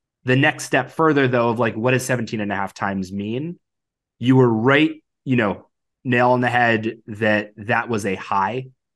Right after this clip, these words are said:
multiple. And that shows kind of, like, market knowledge and, like, a little bit of, like, experience of knowing that that's sort of a high number and you've, like, looked at a couple of deals.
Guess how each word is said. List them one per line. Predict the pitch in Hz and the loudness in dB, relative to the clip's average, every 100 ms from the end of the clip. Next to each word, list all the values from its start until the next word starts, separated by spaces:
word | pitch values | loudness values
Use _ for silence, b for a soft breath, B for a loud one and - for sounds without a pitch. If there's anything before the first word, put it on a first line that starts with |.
| - | -8
multiple. | 131 135 147 170 196 _ _ _ _ _ - | -6 -6 -6 -6 -8 _ _ _ _ _ -4
And | 120 110 101 - | -2 0 -2 -4
that | - 117 | -4 -4
shows | - 120 104 | -2 -4 -4
kind | - 110 | -4 -4
of, | 104 | -4
like, | 95 - | -6 -6
market | 92 98 98 98 | -4 -4 -6 -6
knowledge | 107 101 101 98 98 | -4 -4 -4 -6 -8
and, | 95 | -10
like, | 92 87 - _ _ _ - | -10 -12 -16 _ _ _ -6
a | 113 | 0
little | 113 110 107 | 2 2 2
bit | 110 104 | 2 2
of, | 98 95 | 0 -2
like, | 107 98 | -4 -4
experience | 98 - 107 98 98 95 | -8 -6 -4 -2 -2 -4
of | 95 | -6
knowing | 98 95 98 98 95 | -4 -2 -2 -2 -4
that | 95 | -4
that's | 104 98 - | -4 -6 -6
sort | 107 | -6
of | 101 | -4
a | 104 | -4
high | 107 104 | -2 -2
number | 104 104 107 104 | -4 -4 -4 -2
and | 101 | -4
you've, | 92 82 | -6 -10
like, | 85 101 | -12 -12
looked | 98 101 | -12 -10
at | |
a | 98 | -10
couple | 98 101 | -8 -8
of | |
deals. | 98 98 92 92 - | -6 -6 -6 -10 -14